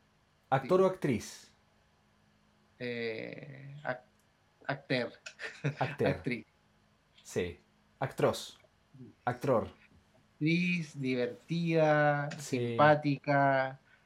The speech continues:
Speaker 2: Eh, generalmente hace comedia, pero también en drama es muy buena,
Speaker 1: Muy
Speaker 2: muy buena
Speaker 1: buena,
Speaker 2: onda.
Speaker 1: sí. En Hartas Nocturnas ha estado y así, bueno.
Speaker 2: Hartas Nocturnas, sí.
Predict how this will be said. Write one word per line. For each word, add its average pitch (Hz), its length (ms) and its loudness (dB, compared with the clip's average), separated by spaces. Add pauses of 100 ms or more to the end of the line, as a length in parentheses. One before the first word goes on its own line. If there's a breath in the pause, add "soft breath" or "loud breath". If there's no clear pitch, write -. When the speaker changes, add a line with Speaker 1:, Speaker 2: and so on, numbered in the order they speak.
(300 soft breath)
Speaker 2:
Eh, 123 1000 -6 (140)
generalmente 147 540 2
hace 156 200 2
comedia, 147 420 4
pero 151 160 6
también 139 500 0
en 147 200 0
drama 147 520 2
es 139 100 0
muy 139 320 0
buena, 135 500 0
Speaker 1:
Muy 131 160 2
Speaker 2:
muy - 40 4
buena 120 200 2
Speaker 1:
buena, 131 120 2
Speaker 2:
onda. 127 120 -6
Speaker 1:
sí. 107 240 -6 (320)
En 135 160 0
Hartas 160 220 0
Nocturnas 147 600 2
ha 131 60 -2
estado 131 460 0
y 160 60 0
así, - 320 -2
bueno. - 240 -4
Speaker 2:
Hartas 120 200 -6
Nocturnas, 143 1120 0 (320)
sí. - 200 -20